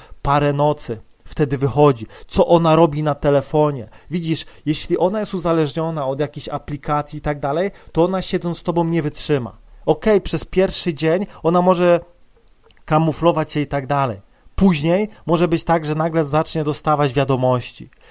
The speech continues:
Nagle jakieś telefony będą do niej dzwoniły. A może być nawet tak, że ona będzie odbierała od jakichś gości, będzie z nimi gadała, rozumiesz?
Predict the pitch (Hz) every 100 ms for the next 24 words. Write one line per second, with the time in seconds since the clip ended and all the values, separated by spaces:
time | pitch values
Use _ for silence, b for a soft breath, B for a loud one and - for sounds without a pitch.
0 | b 139 151 151 156 - 160 156 156 -
1 | 160 147 - 151 147 135 131 131 123 127
2 | 127 117 120 131 123 107 B - 160 208
3 | 208 196 196 196 190 180 185 196 190 190
4 | 202 175 196 196 214 196 170 160 135 123
5 | 143 151 - 151 147 139 127 139 147 135
6 | 127 139 139 120 117 113 131 170 -